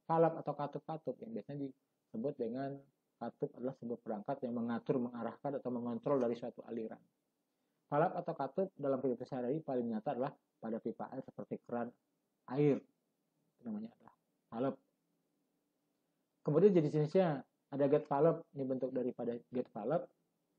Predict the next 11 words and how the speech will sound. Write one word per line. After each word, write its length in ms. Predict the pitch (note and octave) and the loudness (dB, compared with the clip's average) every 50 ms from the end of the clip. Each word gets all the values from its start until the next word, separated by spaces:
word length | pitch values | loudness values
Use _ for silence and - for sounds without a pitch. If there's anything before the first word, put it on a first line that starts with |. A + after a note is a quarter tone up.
| _ _ _ - C3+ | _ _ _ -4 -2
yang 80 | C3+ | 0
digunakan 480 | C3 A#2+ A#2+ A#2 B2 B2+ - D#3 D3+ D3+ | 2 2 2 2 2 2 2 2 0 0
untuk 240 | C3 A2+ - D#3 - | 0 -2 -2 -2 0
membuka 320 | C3+ B2+ B2+ B2+ - B2+ B2+ B2+ | -2 -2 -2 -2 -4 -4 -4 -2
aliran 320 | B2 A#2+ C#3 D3+ D3+ C#3+ | 0 2 2 4 4 4
dengan 240 | B2+ B2+ C3 C#3 C#3 | 4 2 2 0 -4
cara, 320 | - C3 B2 C3 C3 C3 - - _ _ _ _ _ _ _ _ - | -2 -2 0 0 0 -2 -4 -8 _ _ _ _ _ _ _ _ 2
eh, 360 | C#3 C3+ C3+ B2+ B2+ B2 B2 B2 | 4 6 8 8 8 6 6 4
mengangkat 400 | B2 B2+ B2+ C3+ B2 - D#3 D#3 D#3 - _ _ _ _ _ _ _ _ - C3 | 2 2 0 -2 -2 -2 -2 -2 -2 -6 _ _ _ _ _ _ _ _ -8 -4
gerbang 320 | C3+ C3 B2 B2+ B2+ B2+ B2+ - | -2 0 2 2 2 0 0 0
penutupnya. 560 | B2+ B2 A#2+ - C#3+ C3 C3+ C#3 C3 A#2+ | 0 0 0 -2 -2 -2 0 0 0 0